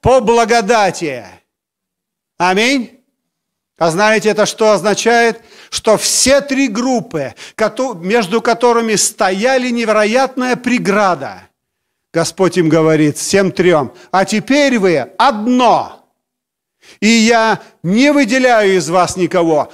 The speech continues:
а всех делаю равным в теле Христа. Аминь. И евреев, и самарян, и язычников,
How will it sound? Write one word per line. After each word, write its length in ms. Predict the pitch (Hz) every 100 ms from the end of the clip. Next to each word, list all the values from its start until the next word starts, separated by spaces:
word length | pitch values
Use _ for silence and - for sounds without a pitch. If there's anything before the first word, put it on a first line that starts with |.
| -
а 160 | 196 202
всех 600 | - - - 294 247 175
делаю 680 | 147 208 175 143 131 107 - _
равным 720 | - 190 240 262 240 196 190 165
в 120 | -
теле 420 | - 240 247 226
Христа. 680 | - 208 - - 156 107 - _ _ _ _ _ _ _
Аминь. 540 | 185 185 233 277 - _ - -
И 80 |
евреев, 880 | 240 320 294 254 240 214 170 120 - - _ _
и 160 | 240
самарян, 800 | 302 - 254 233 208 185 151 117 - _
и 80 | 190
язычников, 960 | 262 269 254 202 240 - 202 160 139